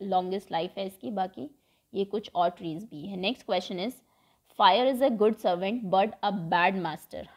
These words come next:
how? Fire and foe से क्वेश्चन है। अ, so फायर जो है एक अच्छा सर्वेंट है, यानी कि जब तक आपके कंट्रोल में है तब तक बहुत अच्छा है, but a bad master, अगर वो आपको ओवरपावर कर जाता है,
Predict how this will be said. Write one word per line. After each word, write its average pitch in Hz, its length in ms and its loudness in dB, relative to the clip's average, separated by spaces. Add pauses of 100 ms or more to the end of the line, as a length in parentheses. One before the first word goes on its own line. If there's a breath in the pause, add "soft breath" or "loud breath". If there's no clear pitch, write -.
how? 165 180 -2 (1080)
Fire 190 220 4
and 233 120 -2
foe 208 140 2
से 254 140 -2
क्वेश्चन 190 420 0
है। 233 200 -6 (380)
अ, 196 120 0
so 214 220 -4
फायर 214 360 4
जो 226 140 2
है 262 100 2
एक 277 100 -4
अच्छा 214 300 0
सर्वेंट 190 480 -2
है, 233 100 -4
यानी 190 220 -4
कि 247 120 -4
जब 196 180 -4
तक 233 160 -2
आपके 180 320 2
कंट्रोल 196 460 0
में 196 160 0
है 226 220 -6 (160)
तब 196 180 -10
तक 220 100 0
बहुत 202 340 0
अच्छा 185 240 -4
है, 220 140 0
but 214 220 4 (140)
a 202 60 0
bad 175 340 2
master, 165 400 -8 (480 soft breath)
अगर 196 240 2
वो 202 180 4
आपको 240 320 4
ओवरपावर 202 640 2
कर 196 180 0
जाता 180 300 0
है, 220 240 -2